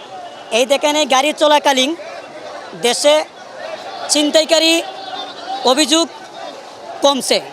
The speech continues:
এখন যদি আমরা গাড়ি নাই চালাই, কিছু লোক আছে রাস্তায় ছিনতাই করে,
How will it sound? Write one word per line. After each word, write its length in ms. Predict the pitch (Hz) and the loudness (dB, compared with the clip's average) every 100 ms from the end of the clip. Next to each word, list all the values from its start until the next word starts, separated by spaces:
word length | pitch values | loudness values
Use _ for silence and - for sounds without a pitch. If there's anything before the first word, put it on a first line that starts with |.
| - - - - - - - | -16 -14 -14 -14 -14 -14 0
এখন 320 | 277 294 370 | 2 4 2
যদি 180 | 339 349 | 4 2
আমরা 280 | 339 311 330 | 2 4 4
গাড়ি 220 | 311 320 | 4 2
নাই 240 | 302 294 330 | 2 2 4
চালাই, 320 | 311 247 170 147 - - - - - | 2 2 -2 -8 -20 -20 -18 -16 -4
কিছু 260 | 330 359 | -2 2
লোক 220 | 330 339 359 | 4 4 4
আছে 340 | 339 330 294 320 - - - | 4 4 4 0 -14 -6 2
রাস্তায় 360 | 262 285 339 - | 4 4 2 2
ছিনতাই 360 | 349 330 349 | 2 4 4
করে, 260 | 320 262 165 | 4 2 0